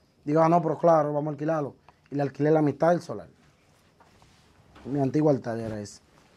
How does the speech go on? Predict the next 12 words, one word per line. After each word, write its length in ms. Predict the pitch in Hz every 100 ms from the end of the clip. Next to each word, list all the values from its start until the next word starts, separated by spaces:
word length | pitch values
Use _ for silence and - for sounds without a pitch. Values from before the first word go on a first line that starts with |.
| _ - - - - _ _ _ _ _ _ -
Cuando 160 | 156 165
alquilo 300 | 147 214 202
eso, 260 | 170 147 160 _ _ _ _ _ _ _ -
ahí 140 | 120
yo 100 | 131
preparo 340 | 139 131 135 131
ya 420 | 131 131 123 104 _ -
lo 100 | 131
que 80 | 123
se 80 |
llama 200 | 131 131
bucán, 840 | 123 - 139 139 147 143 135 131 127